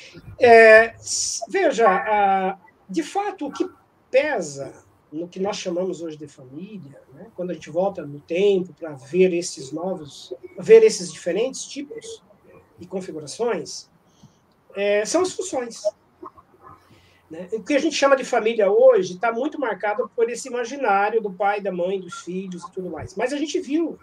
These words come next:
e aí, Mariana, acho que você tem razão na sua observação, que as funções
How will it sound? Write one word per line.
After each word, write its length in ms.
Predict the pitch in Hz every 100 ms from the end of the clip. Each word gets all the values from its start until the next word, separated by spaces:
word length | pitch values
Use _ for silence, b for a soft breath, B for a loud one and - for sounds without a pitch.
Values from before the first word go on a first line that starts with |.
| -
e 80 | 185
aí, 160 | 196
Mariana, 280 | 247 185 175
acho 100 | 170
que 100 | -
você 60 | 165
tem 100 | 160
razão 220 | 156 247
na 60 | 247
sua 160 | 202
observação, 640 | 180 - 156 - 294 277 - _ _ _ _ _
que 140 | 311 -
as 240 | - -
funções 1120 | 320 247 - 214 254 359 170 - - - -